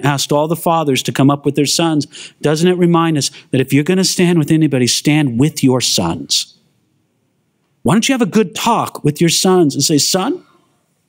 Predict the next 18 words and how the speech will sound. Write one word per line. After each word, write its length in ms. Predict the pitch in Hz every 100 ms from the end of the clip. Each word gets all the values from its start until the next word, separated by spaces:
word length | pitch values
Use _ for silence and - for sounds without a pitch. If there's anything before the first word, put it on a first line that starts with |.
| _ _ _ _ _ _ _ _ _ _ _ _ _
in 100 | 123
our 160 | 165 262
family, 400 | - 214 190 131
we 160 | 147
need 240 | 254 233 165
to 80 |
stand 920 | 151 - - - 143 196 190 127 123 117
against 400 | 135 110 160 165
some 120 | 131
stuff. 420 | 113 113 - - -
Will 160 | 127 120
you 260 | 107 202
stand 680 | 240 - - 180 156 147 113
with 240 | 127 117
me 140 | 120 101
against 320 | 92 92 90
those 220 | 87 165
things?" 340 | - - -